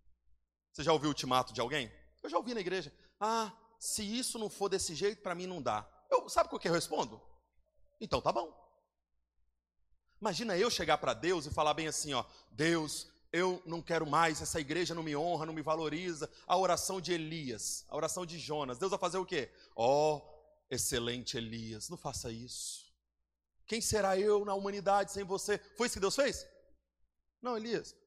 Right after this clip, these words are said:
faz o seguinte: tem um homem chamado Eliseu, levanta ele. Inclusive, toma cuidado que ele vai ter o dobro do que você tem."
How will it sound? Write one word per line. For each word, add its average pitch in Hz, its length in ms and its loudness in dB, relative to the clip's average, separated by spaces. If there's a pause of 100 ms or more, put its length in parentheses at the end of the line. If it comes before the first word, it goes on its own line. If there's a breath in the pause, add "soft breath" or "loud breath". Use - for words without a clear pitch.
(260)
faz 185 140 -4
o - 20 -6
seguinte: 160 320 -4
tem 202 80 2
um 196 80 -2
homem 151 140 0
chamado 127 300 2
Eliseu, 117 480 2
levanta 151 440 0
ele. 123 320 0 (540 soft breath)
Inclusive, 131 560 0
toma 156 240 0
cuidado 123 440 6
que - 80 -2
ele 120 60 0
vai 117 120 2
ter - 100 0
o 131 80 2
dobro 113 320 6
do - 80 -6
que - 80 -4
você 101 240 -2
tem." - 280 -6